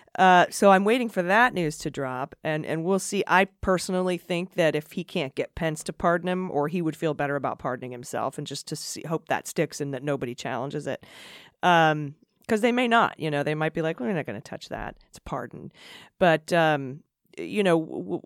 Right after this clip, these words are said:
we'll see how that goes. But I'm just interested also to see when Barr is gone, when he goes to spend more time with his family,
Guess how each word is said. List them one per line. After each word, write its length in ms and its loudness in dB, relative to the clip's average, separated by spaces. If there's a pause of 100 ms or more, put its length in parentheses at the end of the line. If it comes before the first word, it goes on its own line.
(120)
we'll 200 -2
see 160 0
how 160 4
that 180 2
goes. 320 2
But 260 -2
I'm 220 0
just 200 -2
interested 340 -2
also 240 4
to 100 0
see 180 -2
when 180 -2
Barr 280 4
is 120 -4
gone, 360 4
when 120 0
he 60 0
goes 200 0
to 120 -12
spend 280 -4
more 140 -2
time 260 -6
with 80 -6
his 140 -8
family, 420 -8